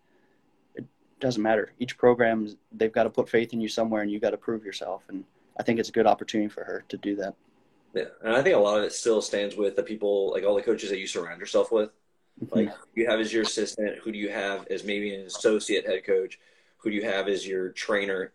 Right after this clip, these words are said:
Speaker 2: if you can pick that ever?
Speaker 1: Mm-hmm.
Speaker 2: Um, you know, it's not like football where they
Speaker 1: Football
Speaker 2: come
Speaker 1: and basketball. <laughs>
Speaker 2: come in and they go, "Okay, I want a different strength coach. I'm bringing mine with me," you
Speaker 1: Mm-hmm.
Speaker 2: know? Um, or, and, and you get lucky with a good director of ops or A D or whoever it is.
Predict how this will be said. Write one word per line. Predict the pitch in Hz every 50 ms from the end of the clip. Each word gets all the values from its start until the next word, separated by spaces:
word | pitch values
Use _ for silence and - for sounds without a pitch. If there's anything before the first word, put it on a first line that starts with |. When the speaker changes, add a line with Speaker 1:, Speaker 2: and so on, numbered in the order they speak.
| -
Speaker 2:
if | 98 98 92 - -
you | 90
can | - - 85 85 78
pick | - 87 85 -
that | 87 82 85 -
ever? | - 80 78 - 76 76 - _ _ _ _ _ _ - -
Speaker 1:
Mm-hmm. | 120 - 127
Speaker 2:
Um, | 98 90 87 85 80 82 _ _ _ _ _ -
you | 92 90
know, | 90
it's | 87 -
not | 107
like | 90 87 -
football | - - 107 - - - 92 90 87 85
where | 90 92
they | 87 90
Speaker 1:
Football | - - - 135 123
Speaker 2:
come | 120
Speaker 1:
and | 117
basketball. | 117 127 127 135 - - - 110 110 123 - - -
<laughs> | 185 156 131 - 170 160 170 - - - - - - - _ -
Speaker 2:
come | - 143 127 123
in | 120 117
and | 117 113
they | 117 113
go, | 113 113
"Okay, | - 123 120 117 - 123
I | 110
want | 107 113 113 110
a | 107
different | 107 101 - 104 101
strength | - - 101 95 90 -
coach. | - 98 92 -
I'm | 90 85
bringing | 87 90 87 87 85
mine | 87 85 85 85
with | 82 78 - _
me," | 80 73 76 _ _ _ _ _ _ _ _ _ -
you | - 92
Speaker 1:
Mm-hmm. | 92 87
Speaker 2:
know? | 85 85 85 90 85 - _ _ - - - 98
Um, | 92 92 90 87 85 82 82 80 _ _ _ _ _ _ _
or, | - 82 95
and, | 95 -
and | 104 110 107 - 95 107 110
you | 107
get | 104 120 98 92
lucky | 104 101 101 -
with | 110 107 104 104
a | 107 92
good | - - 104 104 101 101 90 - - -
director | - 104 101 98 - - 104 92
of | 87
ops | 90 90 92 101 101 - -
or | 95 -
A | 90 95 98 104
D | 101 92 90 90 95 104 110 104
or | 87 -
whoever | - 107 98 92 101 98 85 85
it | 82 90
is. | 107 107 87 85 82 -